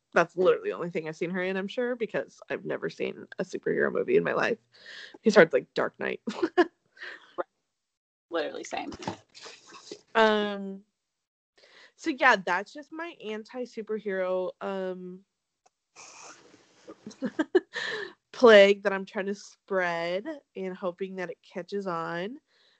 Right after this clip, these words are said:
Speaker 2: I know.
Speaker 1: because I'm just over it. Um, but very happy for everyone who's being fulfilled. Guardians of the Galaxy, never seen it.
Speaker 2: Same.
Speaker 1: <laughs> And so,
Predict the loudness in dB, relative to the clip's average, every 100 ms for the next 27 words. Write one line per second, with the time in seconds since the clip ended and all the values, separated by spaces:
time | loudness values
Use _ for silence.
0 | _ -6 2 6 8 6 4 2 -4 -20
1 | _ -6 -2 -2 -2 -4 0 2 2 0
2 | 0 0 -2 -4 -6 _ -4 -2 0 -2
3 | -2 -4 -6 -8 -8 -8 -18 -4 0 2
4 | 2 0 -4 -4 -2 0 0 -2 -2 -6
5 | -6 -6 -6 -6 -2 -2 -2 -20 -12 6
6 | 8 8 2 -4 -4 -6 -8 -18 -12 -10
7 | -10 -8 -8 -10 -10 -10 -12 -18 _ _
8 | _ _ _ _ _ _ _ 0 0 -4
9 | -12 _ _ -20 -20 -20 _ _ _ _
10 | _ -20 -18 -18 -14 -16 _ -18 -14 -12
11 | -12 -12 -14 -16 -20 _ -20 -20 4 10
12 | 10 8 2 -6 4 10 10 10